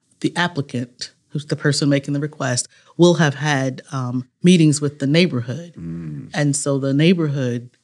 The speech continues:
Speaker 1: might have asked for certain changes.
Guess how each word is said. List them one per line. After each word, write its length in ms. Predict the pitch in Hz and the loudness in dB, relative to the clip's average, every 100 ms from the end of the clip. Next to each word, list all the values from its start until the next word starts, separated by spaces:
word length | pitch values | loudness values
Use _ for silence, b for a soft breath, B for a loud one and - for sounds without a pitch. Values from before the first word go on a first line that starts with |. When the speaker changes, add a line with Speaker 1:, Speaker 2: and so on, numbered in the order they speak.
| _ | _
Speaker 1:
might 360 | 139 143 135 123 | 0 2 0 -2
have 440 | 135 127 120 - _ _ _ 151 | -4 -4 -8 -12 _ _ _ -2
asked 300 | 131 139 - | 0 -2 -4
for 120 | 135 | -6
certain 400 | - 147 131 135 | -2 -2 -4 -6
changes. 800 | - 151 131 127 120 120 - - | -2 0 0 -2 -6 -8 -8 -10